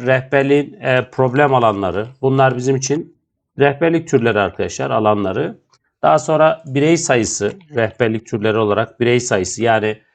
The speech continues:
grupla mı yoksa bireysel. Daha sonra ise hizmet alanları diyeceğiz. Aslında buraya bir de kademeleri ekleyebilirim ama kademeler tamamen gelişimsel model olduğu için gençler, bundan dolayı kademeleri ne yapmıyorum? E,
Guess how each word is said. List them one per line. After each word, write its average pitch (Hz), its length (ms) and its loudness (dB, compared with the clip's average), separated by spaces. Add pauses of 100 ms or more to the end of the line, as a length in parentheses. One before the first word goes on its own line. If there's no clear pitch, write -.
(200)
grupla 120 360 0
mı 110 100 -4
yoksa 110 480 -4
bireysel. 113 480 -2
Daha 160 160 4
sonra 131 220 0
ise 156 300 -4 (440)
hizmet 165 360 0
alanları 123 400 0
diyeceğiz. 120 340 -10
Aslında 156 400 -2
buraya 156 200 -2
bir 151 60 -6
de 165 140 -2
kademeleri 151 480 -2
ekleyebilirim 151 540 -2
ama 139 200 -2
kademeler 139 540 0 (520)
tamamen 147 420 0
gelişimsel 135 500 2
model 143 240 2
olduğu 165 220 0
için 127 240 -2
gençler, 117 440 -2
bundan 135 320 0
dolayı 127 200 0
kademeleri 135 520 0
ne 143 40 0
yapmıyorum? 139 460 -4 (360)
E, - 120 -10